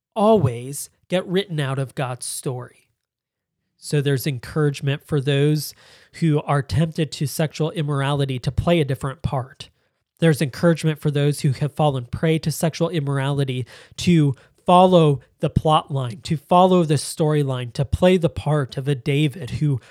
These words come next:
repented of his sin. We must read the s-,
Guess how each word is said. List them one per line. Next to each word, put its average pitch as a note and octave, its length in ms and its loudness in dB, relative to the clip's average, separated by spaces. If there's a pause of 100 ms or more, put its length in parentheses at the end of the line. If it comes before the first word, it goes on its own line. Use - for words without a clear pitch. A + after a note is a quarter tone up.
(120)
repented D#3+ 760 -2
of C#3+ 200 -4
his C3+ 220 -6
sin. B2 460 -10 (960)
We D#3 100 -2
must D#3 640 0
read D#3+ 400 -4
the D#3 80 0
s-, - 300 -6